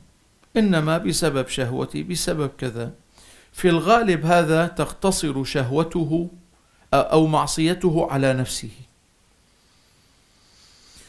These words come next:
أما الناس الذين ينشرون الفساد، في الغالب هؤلاء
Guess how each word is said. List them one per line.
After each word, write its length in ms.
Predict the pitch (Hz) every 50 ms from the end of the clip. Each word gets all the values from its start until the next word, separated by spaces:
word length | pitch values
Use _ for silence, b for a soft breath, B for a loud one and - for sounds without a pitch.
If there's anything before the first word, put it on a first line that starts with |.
| b b b b b b
أما 440 | 170 202 208 208 196 190 165 - 175
الناس 480 | 165 165 170 180 202 220 220 208 - -
الذين 600 | - 156 151 147 147 147 143 139 180 190 185 165
ينشرون 720 | 151 147 143 139 143 135 - - 151 147 156 185 190 175
الفساد، 640 | 156 143 131 - 135 120 - - 131 120 117 113 120 -
في 160 | - - 160
الغالب 600 | 160 151 156 143 175 196 220 220 190 165 143 127
هؤلاء 840 | 135 147 151 151 - - 151 151 156 160 170 170 170 - - - -